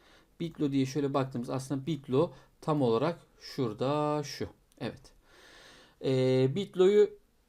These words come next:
burada nasıl keşfettik? Ne oldu? Yani Bitlo'da şöyle oldu arkadaşlar. Hatta kendilerine falan da sorduk. Yedi yirmi dört işlem yapılabilmesi avantaj. Yani şu anda günümüzde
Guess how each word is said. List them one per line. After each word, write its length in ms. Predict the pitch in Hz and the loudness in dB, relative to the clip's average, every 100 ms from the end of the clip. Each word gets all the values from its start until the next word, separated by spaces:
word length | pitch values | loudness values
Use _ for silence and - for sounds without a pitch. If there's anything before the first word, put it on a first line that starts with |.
| _ _ - | _ _ -4
burada 560 | 170 180 165 180 180 170 160 160 | 2 2 6 6 4 2 0 2
nasıl 260 | 170 165 | 2 -2
keşfettik? 680 | 156 131 - 117 - - - | -2 0 0 -8 -10 -16 -2
Ne 80 | 131 | 4
oldu? 420 | 156 160 127 202 196 | 8 8 6 2 -6
Yani 220 | 175 151 175 | -4 -2 -4
Bitlo'da 400 | 226 185 175 202 | -4 0 2 4
şöyle 300 | 226 208 185 | 10 10 10
oldu 200 | 139 127 | 6 4
arkadaşlar. 580 | 120 120 120 - 202 - _ _ _ | 2 -2 -2 0 -4 -4 _ _ _
Hatta 360 | - 160 170 165 | -4 -2 -2 -2
kendilerine 600 | 180 170 165 170 170 165 | 0 0 0 0 0 0
falan 220 | 165 170 | 0 -2
da 60 | |
sorduk. 360 | 156 156 147 127 | -2 0 -2 0
Yedi 220 | 131 139 | 2 4
yirmi 280 | 160 147 143 | 4 4 6
dört 180 | 151 139 | 4 2
işlem 340 | 135 - 143 | -4 0 4
yapılabilmesi 840 | 135 131 120 113 110 110 101 160 - - | 4 4 2 2 0 -4 -4 -8 -8 -2
avantaj. 580 | 127 123 120 110 101 117 | 2 4 2 -2 -4 0
Yani 360 | 135 120 113 - - _ - 135 | 0 2 -2 -6 -20 _ -16 -14
şu 240 | 135 - 147 | -10 0 2
anda 240 | 131 131 | 4 2
günümüzde 760 | 123 135 135 135 131 131 127 | 4 6 8 6 4 2 2